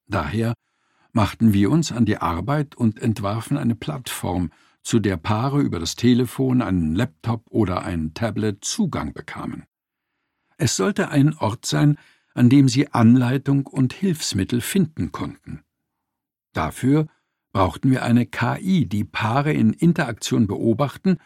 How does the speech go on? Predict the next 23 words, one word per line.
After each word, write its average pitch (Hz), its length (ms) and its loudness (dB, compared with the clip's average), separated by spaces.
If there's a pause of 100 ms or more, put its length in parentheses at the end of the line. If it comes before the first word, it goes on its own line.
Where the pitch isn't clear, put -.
(600)
und 214 400 6
wie 127 160 4
ein 110 180 0
erfahrener, 139 800 0
gut 175 360 -2
ausgebildeter 120 1000 0
Therapeut 92 720 -4
die 95 140 -2
Anzeichen 113 680 0
und 95 140 -2
Signale 92 640 -2
dafür 82 680 -4
identifizieren 110 1080 -2
kann, - 260 -8 (540)
dass - 160 -6
ein 104 120 -2
Gespräch 104 540 2 (340)
in 104 140 0
den 98 220 2
toxischen 101 600 -4
Bereich 95 520 -6
abgleitet. - 760 -10 (1120)
Therapeutinnen 139 840 0